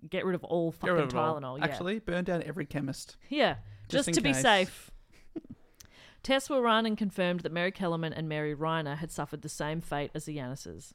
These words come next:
Speaker 1: cyanide poisoning. So it was, they're like, very quickly they're piecing together that, uh, the, the Yannis family, it was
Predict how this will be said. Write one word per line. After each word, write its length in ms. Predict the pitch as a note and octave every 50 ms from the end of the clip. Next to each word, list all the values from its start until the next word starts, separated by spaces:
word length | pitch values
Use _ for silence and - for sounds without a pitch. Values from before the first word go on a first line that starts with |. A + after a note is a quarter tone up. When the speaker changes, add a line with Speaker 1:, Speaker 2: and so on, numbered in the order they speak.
| _ -
Speaker 1:
cyanide 560 | - - D#3+ C#3 B2+ B2+ B2+ A#2 A#2 B2+ -
poisoning. 420 | - E2+ F#2 - - E2 - -
So 220 | D3 - E3+ D#3 D#3
it 100 | D3+ -
was, 400 | C#3+ G3 F#3+ F#3 E3+ - - - - - - - - - -
they're 100 | - -
like, 220 | F3+ F3 - - - -
very 180 | F#3+ A3 A3+ A#3+
quickly 460 | A3 - - A#3+ A3+ - B3 G#3+ F#3+
they're 120 | F3+ F3+
piecing 320 | F3+ - F#3+ F3+ - F3 E3+
together 380 | - F3 D3+ D3 D3+ C#3+ D3
that, 300 | C3+ C#3+ C#3 C3 - - - - - - - - _ -
uh, 460 | - D3+ D3+ D3+ D3 C#3+ C#3 C3+ B2+ - - -
the, 220 | - A2+ D#3 C#3+ G#2+ -
the 120 | - D#3
Yannis 300 | D#3 F3 F3+ F#3+ F#3+ -
family, 440 | - F#3 F3 E3+ F3 F3 E3+ E3+ E3+
it 60 | -
was 200 | - D#3 D3+ -